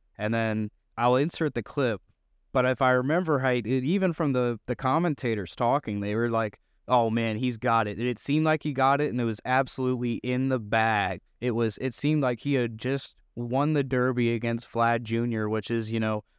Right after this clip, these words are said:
Vlad Junior is an incredible home run hitter. Randy Arozarena, great player, but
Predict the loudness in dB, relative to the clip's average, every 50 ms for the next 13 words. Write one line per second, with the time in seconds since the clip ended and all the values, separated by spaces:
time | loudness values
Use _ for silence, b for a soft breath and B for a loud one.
0 | _ _ 0 2 2 2 2 2 0 0 2 2 0 0 -2 -2 -6 -8 _ _
1 | _ _ -6 -4 -4 -4 -4 -6 -12 -10 -6 -4 -2 0 0 -2 -2 -4 -2 2
2 | 2 2 2 2 0 -2 0 0 0 0 0 0 0 0 0 -2 -2 -2 -2 -2
3 | -2 0 0 2 2 2 0 2 2 0 0 0 -2 -2 -2 0 0 0 -2 -2
4 | 0 0 0 0 -2 -4 -2 0 2 2 2 0 0 0 -2 -2 -4